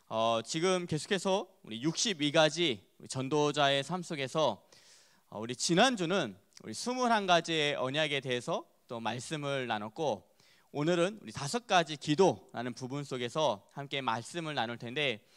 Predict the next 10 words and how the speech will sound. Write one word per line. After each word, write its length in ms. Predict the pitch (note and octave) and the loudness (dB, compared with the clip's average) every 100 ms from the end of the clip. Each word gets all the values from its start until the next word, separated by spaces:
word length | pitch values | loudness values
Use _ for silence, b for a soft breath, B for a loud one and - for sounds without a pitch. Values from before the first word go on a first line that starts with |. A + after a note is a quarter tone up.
| B B B B | B B B B
우리 100 | B2+ | -14
귀한 220 | C3+ D#3 D3 | -6 -4 0
모든 280 | D3+ F3 | 0 -2
사역자분들이 840 | E3+ F#3+ F#3 D#3+ D3 D#3 D3 G2+ _ _ _ - | -2 -2 -2 -4 -4 -2 -2 -4 _ _ _ -12
정말 220 | C#3 C#3+ | -6 -6
이 20 | |
다섯 340 | C3 C#3 F#3 - | -4 -4 -4 2
가지 320 | D#3+ D#3 D3+ | 2 2 -4
기도 300 | - C#3+ E3+ | -4 -2 -2
속에서 540 | F3 D3+ C#3 D#3+ F4 | -2 -4 -4 -4 -6